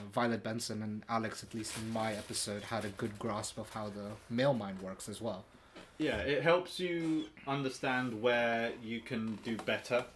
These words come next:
Speaker 1: Mm-hmm.
Speaker 2: in life, as opposed to it just being like, "These are all of the things that men do wrong, and therefore
Speaker 1: Yeah.
Speaker 2: that's it, it's game over." There, there's a
Speaker 1: Yeah.
Speaker 2: lot of lessons to be learned, I thought,
Speaker 1: Mm-hmm.
Speaker 2: from how you should approach things like dating and relationships, especially now.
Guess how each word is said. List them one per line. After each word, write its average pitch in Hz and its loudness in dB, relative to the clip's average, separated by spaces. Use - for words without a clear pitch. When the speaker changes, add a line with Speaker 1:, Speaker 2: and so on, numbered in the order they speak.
Speaker 1:
Mm-hmm. 139 -2
Speaker 2:
in 113 0
life, 123 2
as 117 -4
opposed 120 2
to 123 2
it 120 0
just - -4
being 117 0
like, 113 -2
"These 143 6
are 123 4
all 160 4
of 160 0
the 160 0
things 135 2
that 117 0
men 127 0
do 113 -2
wrong, 131 2
and 110 -4
therefore 113 2
Speaker 1:
Yeah. 123 2
Speaker 2:
that's 117 4
it, 117 4
it's 110 -6
game 113 -2
over." 104 -4
There, 117 0
there's 131 6
a 139 4
Speaker 1:
Yeah. 147 4
Speaker 2:
lot 151 8
of 135 2
lessons 135 6
to - -14
be 117 -4
learned, 113 2
I 98 -2
thought, 98 -6
Speaker 1:
Mm-hmm. 156 -4
Speaker 2:
from 110 -2
how 117 0
you 113 0
should 113 -2
approach - -4
things 117 -2
like 107 -2
dating 110 -2
and 101 -6
relationships, 110 -4
especially 147 6
now. 107 -2